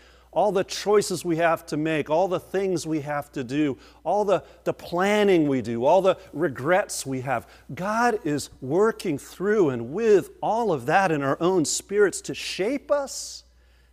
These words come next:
into the kind of people who can both desire and do the kinds of things Jesus did.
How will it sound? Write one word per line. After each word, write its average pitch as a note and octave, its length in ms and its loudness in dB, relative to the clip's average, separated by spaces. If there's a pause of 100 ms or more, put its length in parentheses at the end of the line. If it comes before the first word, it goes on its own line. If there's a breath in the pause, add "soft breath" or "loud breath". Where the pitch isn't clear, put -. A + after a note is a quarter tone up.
(120)
into E3+ 220 0
the C#3 120 0
kind G#3+ 520 -2
of - 180 2
people F3 380 -4
who D3+ 140 -6
can C3 200 -8
both C#3+ 420 0
desire B2+ 840 0 (1120 soft breath)
and D#3 600 2
do F3+ 560 4 (920)
the D3 100 -2
kinds E3 400 -4
of E3+ 100 -6
things C3 380 -6
Jesus G2 460 -10
did. - 200 -20